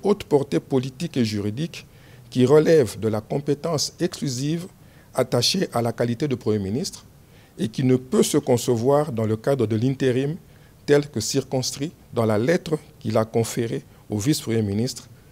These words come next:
ministre de l'Intérieur, Sécurité et Affaires coutumières.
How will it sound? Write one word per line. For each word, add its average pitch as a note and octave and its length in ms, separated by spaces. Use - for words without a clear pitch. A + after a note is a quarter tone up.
ministre A#2+ 320
de G#2+ 60
l'Intérieur, B2 680
Sécurité A2+ 840
et A#2 120
Affaires B2+ 340
coutumières. E2 640